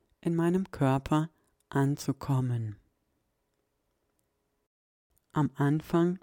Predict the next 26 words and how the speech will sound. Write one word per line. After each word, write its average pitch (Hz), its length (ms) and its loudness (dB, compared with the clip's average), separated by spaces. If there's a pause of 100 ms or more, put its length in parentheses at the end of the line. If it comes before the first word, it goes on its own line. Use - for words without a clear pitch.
der 139 80 -2
Meditationspraxis 160 1500 -2 (460)
kann 175 180 2
manchmal 202 340 2
der 175 180 -2
Eindruck 190 540 2
entstehen, 147 800 0 (360)
dass - 280 -8
gerade 143 580 0 (520)
durch 220 320 6
die 147 100 2
Meditation 131 1120 0 (420)
besonders 160 580 0
viele 220 420 2
Gedanken 139 800 0 (300)
hervorgerufen 131 920 -2
werden. 113 400 -8 (1600)
Dieses 180 300 0
ist - 380 0
aber 160 180 0
in 160 120 0
der 156 120 -2
Regel 139 240 -2
nicht 156 240 -2
der 160 140 -2
Fall, 135 500 -2